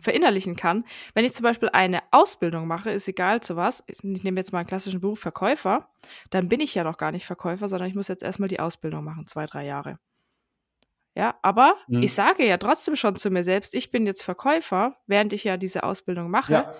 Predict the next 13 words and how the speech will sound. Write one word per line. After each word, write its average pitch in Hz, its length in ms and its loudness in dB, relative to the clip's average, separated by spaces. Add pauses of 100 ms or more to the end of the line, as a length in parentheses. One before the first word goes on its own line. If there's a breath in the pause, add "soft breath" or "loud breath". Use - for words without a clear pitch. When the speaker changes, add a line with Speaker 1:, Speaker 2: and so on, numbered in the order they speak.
Speaker 1:
Aber 190 160 4
erst - 280 8
wenn 226 160 6
ich 208 140 2
sie - 220 -4
abgeschlossen 196 1000 2
habe, 185 420 4 (360 soft breath)
bin 349 160 10
ich 330 120 6
ja 156 100 2
erst 156 200 -2
tatsächlich - 460 -8
Verkäufer. - 500 -12